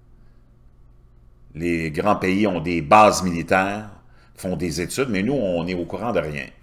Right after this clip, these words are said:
Nous autres, on sait pas ce qui se passe vraiment là-dedans. Il y a toutes sortes d'allégations de toutes sortes.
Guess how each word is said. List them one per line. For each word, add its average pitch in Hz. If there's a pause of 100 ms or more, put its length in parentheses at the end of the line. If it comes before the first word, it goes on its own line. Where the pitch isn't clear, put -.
(760)
Nous 87
autres, 98
on 87
sait 80
pas 110
ce 107
qui -
se -
passe -
vraiment 78
là-dedans. 85 (680)
Il -
y -
a -
toutes -
sortes 95
d'allégations 82
de - (1000)
toutes -
sortes. -